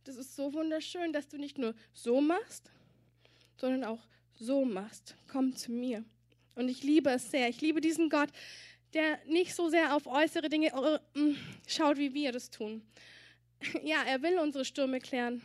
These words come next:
aber er will unser Herz zu sich ziehen. Er will nicht, dass wir wie Israel alle Wunder und Zeichen sehen und uns dann eines Tages fragen, "Bist du überhaupt treu?"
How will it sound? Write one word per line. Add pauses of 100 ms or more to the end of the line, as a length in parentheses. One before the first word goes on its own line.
(1080)
aber
er
will
unser
Herz
zu
sich
ziehen. (280)
Er
will
nicht,
dass
wir
wie
Israel
alle
Wunder
und
Zeichen
sehen (1000)
und
uns
dann
eines
Tages
fragen,
"Bist
du
überhaupt
treu?"